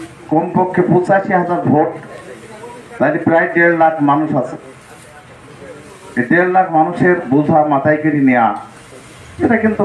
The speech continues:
খুব সহজ কথা না। এটা, এটা অনেক ভারী একটা বোঝা। কিন্তু এই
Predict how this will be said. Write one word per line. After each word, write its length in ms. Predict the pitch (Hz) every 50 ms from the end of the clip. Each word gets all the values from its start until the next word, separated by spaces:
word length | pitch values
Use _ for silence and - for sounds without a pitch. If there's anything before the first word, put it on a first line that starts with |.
| 202 -
খুব 140 | - 196 190 - - -
সহজ 300 | 143 147 196 214 226 220 - -
কথা 180 | 156 - - 107 -
না। 60 | - - - -
এটা, 140 | - - - - - - - - - - - - - - - - - - - - - - - - 151
এটা 120 | - 175 175 180 196
অনেক 240 | 208 240 262 254 - - - - - - - - - - - - - - - - - - - - - - - - - - - - - - - - - - 143
ভারী 240 | 135 165 214 226 226 214 196
একটা 140 | - 156 139 127
বোঝা। 220 | 120 107 - 104 - -
কিন্তু 240 | 82 76 - - - - - - - - - - - - - - - - - - - - - - - - - - - - - - - - - - - - 185
এই 100 | 202 202